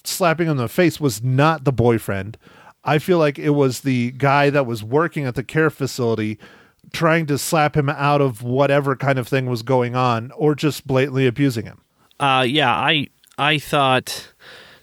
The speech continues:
Speaker 2: there's a moment towards, right at that end scene where he looks at him and, uh, kinda, like, is taken aback, like he remembers that he was abusing him or whatever, and then is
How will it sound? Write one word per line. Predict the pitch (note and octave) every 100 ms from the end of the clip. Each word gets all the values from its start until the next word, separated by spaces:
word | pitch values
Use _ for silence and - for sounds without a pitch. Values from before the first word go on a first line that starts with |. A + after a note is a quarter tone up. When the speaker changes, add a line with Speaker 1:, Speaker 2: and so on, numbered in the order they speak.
| -
Speaker 2:
there's | C3 C3+ C3
a | B2+
moment | C3+ C#3+ C#3+ C3+ -
towards, | C#3+ C3+ A#2 B2
right | C3+ C3 C#3+ C#3+
at | C3+
that | B2 B2 A2
end | B2+ B2
scene | A#2 - B2+ A#2+ A2
where | G2+
he | G#2+
looks | G#2 C3 B2+ -
at | A#2+ A2
him | G#2 G#2+ G#2+ _ _ - - - _ _ _ -
and, | A#2+ A2 G#2+ G#2 G#2+ G#2+ G#2+ A2
uh, | G2+ G#2+ G#2 E2+ - -
kinda, | - C3+ A#2+ A2 G#2 - - - - _ _ - -
like, | - A#2+ A2
is | G2+ -
taken | - C#3+ B2+ B2
aback, | G#2+ A2+ C3 -
like | B2 G#2+
he | A2 G#2
remembers | G2+ G2+ A#2 A#2 B2 A#2
that | G#2 G2+ -
he | - A#2
was | G#2+ G#2 - - - - - - - _ _ -
abusing | A2+ C#3 C3 C#3+ C#3+
him | D3
or | D3+
whatever, | D#3 D#3+ D#3+ F3 F3+ _ _
and | B2 B2
then | B2
is | A#2+ A2